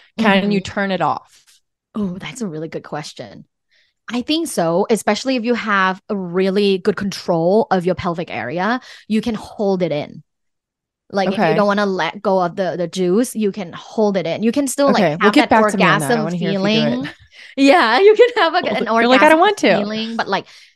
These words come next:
Speaker 2: kind of hold it in, kinda like when you pee, but you stop peeing, like, you just hold
Speaker 1: Yeah,
Speaker 2: it in.
Speaker 1: that sounds
Speaker 2: Then I
Speaker 1: terrible.
Speaker 2: think you don't, <laughs> then you don't
Speaker 1: <laughs>
Speaker 2: ejaculate, but you can still come. Like, you can still have an orgasm, right? 'Cause it's a
Speaker 1: Right.
Speaker 2: brain activity.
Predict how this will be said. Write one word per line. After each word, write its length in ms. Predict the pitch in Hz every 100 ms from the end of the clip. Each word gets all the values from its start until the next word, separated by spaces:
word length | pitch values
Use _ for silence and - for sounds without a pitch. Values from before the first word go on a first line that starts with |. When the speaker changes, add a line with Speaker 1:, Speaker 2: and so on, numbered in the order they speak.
| _
Speaker 2:
kind 220 | - 233
of 60 | 202
hold 500 | - - 226 214 214
it 100 | 190
in, 220 | 180 202
kinda 180 | 226 247
like 140 | 277
when 120 | 262
you 140 | 233 214
pee, 300 | - 202 196
but 120 | 196
you 140 | 185
stop 380 | 165 - 165 -
peeing, 280 | 226 208 220
like, 200 | 226 196
you 100 | 196
just 200 | 185 180
hold 320 | - 214 196
Speaker 1:
Yeah, 60 | 190
Speaker 2:
it 60 | 165
in. 120 | 170
Speaker 1:
that 120 | 175
sounds 220 | 180 165
Speaker 2:
Then 140 | 269 302
I 60 |
Speaker 1:
terrible. 160 | 302 -
Speaker 2:
think 220 | 330 370
you 140 | 311
don't, 480 | 196 202 196 202 214 -
<laughs> 1080 | - - 370 480 - 554 - - - 587 -
then 100 | 359
you 80 | 349
don't 180 | 320 330
Speaker 1:
<laughs> 80 | 320
Speaker 2:
ejaculate, 500 | 254 262 302 269 208
but 80 | 233
you 60 |
can 120 | 277
still 220 | 247 247 220
come. 280 | - 214
Like, 120 | 165 185
you 60 |
can 100 | 208
still 160 | 185 190
have 180 | 180 190
an 80 | 180
orgasm, 720 | 180 175 165 170 151 160 151 180
right? 500 | 185 175 165 147 160
'Cause 0 |
it's 120 | 180
a 40 |
Speaker 1:
Right. 80 | 165
Speaker 2:
brain 240 | 170 160
activity. 500 | 151 - 165 143 98